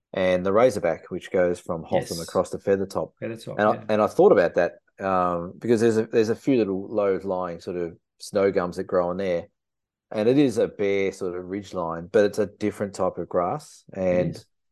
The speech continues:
Speaker 1: it doesn't glow like the button grass does. So a lot of people, if I, if I had a dollar for everyone I've had down in Tassie who see a, a button grass plain and go, "Gee, this looks like Scotland," uh, I wouldn't be doing a podcast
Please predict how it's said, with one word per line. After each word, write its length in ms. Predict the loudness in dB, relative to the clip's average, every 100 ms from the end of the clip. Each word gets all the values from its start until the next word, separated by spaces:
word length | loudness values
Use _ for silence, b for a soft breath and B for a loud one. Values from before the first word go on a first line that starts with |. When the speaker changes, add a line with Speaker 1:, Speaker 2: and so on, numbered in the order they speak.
| -4
Speaker 1:
it 120 | 0
doesn't 340 | 4 2 0 -2
glow 340 | 4 4 4
like 300 | 2 0 -2
the 80 | -6
button 280 | -6 -4 -4
grass 320 | -4 -4 -4
does. 260 | -6 -6 0
So 260 | 4 4 2 B B 0
a 60 |
lot 180 | 6 6
of 60 | 6
people, 300 | 4 4 4
if 100 | 4
I, 100 | 2
if 220 | 2 0
I 80 | 2
had 80 | 2
a 40 |
dollar 260 | 2 2 0
for 100 | -2
everyone 240 | -4 -4
I've 100 | -6
had 160 | -6 -6
down 160 | -6 -6
in 80 | -6
Tassie 480 | -4 -4 -4 -6 -6
who 120 | -8
see 320 | -2 2 4
a, 100 | 4
a 100 | 2
button 300 | 0 -2 -2 0
grass 300 | 2 2 -2
plain 360 | -6 -4 -4
and 80 | -2
go, 140 | 0
"Gee, 220 | 0 -2 -2
this 200 | -4 -6
looks 160 | -10
like 140 | -10 -8
Scotland," 520 | -4 -2 -2 -8 -10 b b b b _ _ _ -2
uh, 320 | 2 2 0 -2
I 100 | 2
wouldn't 260 | 4 4 2
be 60 |
doing 180 | 2 2
a 40 | 0
podcast 540 | 0 -2 -2 -4 -6